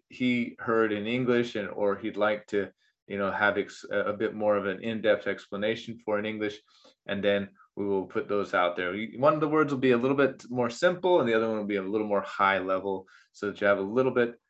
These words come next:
of, um, both in, in each one of the,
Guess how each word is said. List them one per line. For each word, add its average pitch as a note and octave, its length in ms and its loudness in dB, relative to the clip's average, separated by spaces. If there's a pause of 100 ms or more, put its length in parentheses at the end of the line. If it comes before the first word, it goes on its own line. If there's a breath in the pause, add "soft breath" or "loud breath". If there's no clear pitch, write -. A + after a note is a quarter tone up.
(140)
of, G#2 520 0
um, G2 320 -2
both G#2 400 4 (180)
in, G2 720 -8
in G2 120 -12
each - 300 -14
one F#2+ 120 -6
of F2+ 140 -10
the, F2+ 220 -4